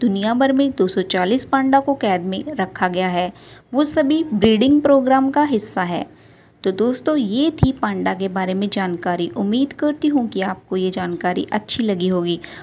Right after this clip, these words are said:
और अगर ऐसी ही जानकारी आपको आगे भी चाहिए तो प्लीज मेरे चैनल को सब्सक्राइब कीजिए, वीडियो को लाइक कीजिए, बेल आइकन को प्रेस कर लीजिए ऐसी ही और वीडियो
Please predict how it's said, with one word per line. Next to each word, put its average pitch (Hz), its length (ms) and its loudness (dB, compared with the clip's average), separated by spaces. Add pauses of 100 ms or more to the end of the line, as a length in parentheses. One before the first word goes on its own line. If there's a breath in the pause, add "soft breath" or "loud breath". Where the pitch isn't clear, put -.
(140 loud breath)
और 196 120 2
अगर 196 240 2
ऐसी 202 260 0
ही 302 140 6
जानकारी 240 540 0
आपको 220 300 -4
आगे 190 340 -2
भी 247 160 0
चाहिए 196 320 2
तो 196 120 -2
प्लीज 294 360 0
मेरे 285 180 4
चैनल 277 340 2
को 311 160 -2
सब्सक्राइब 180 680 -4
कीजिए, 220 380 -4 (140)
वीडियो 254 380 2
को 320 200 0 (200)
लाइक 180 280 0
कीजिए, 202 380 -2 (720 loud breath)
बेल 247 200 4
आइकन 311 340 4
को 339 200 2
प्रेस 233 300 -2
कर 208 180 -2
लीजिए 190 480 -2
ऐसी 202 260 -2
ही 208 120 4
और 190 100 4
वीडियो 185 300 2